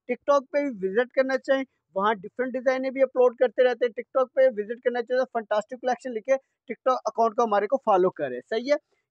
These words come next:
ये आपको दिखा रहा हूँ जी, कॉटन फैब्रिक के अंदर आर्टिकल है, ये अपना माशाल्लाह मारिया बी का डिजाइन है, बेहतरीन वर्क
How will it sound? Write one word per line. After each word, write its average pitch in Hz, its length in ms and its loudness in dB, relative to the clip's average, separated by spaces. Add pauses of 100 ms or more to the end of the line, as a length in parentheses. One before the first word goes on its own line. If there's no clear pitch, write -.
ये 226 160 2
आपको 269 260 2
दिखा 220 300 0
रहा 226 100 2
हूँ 226 80 -2
जी, 247 200 -10
कॉटन 226 300 0
फैब्रिक 285 380 0
के 285 80 0
अंदर 277 180 4
आर्टिकल 254 460 2
है, 269 100 0 (400)
ये 220 160 2 (140)
अपना 226 240 0
माशाल्लाह 226 500 4
मारिया 214 360 4
बी 247 140 -6
का 269 140 4
डिजाइन 196 540 0
है, 294 60 -8 (460)
बेहतरीन 277 400 0
वर्क 262 240 0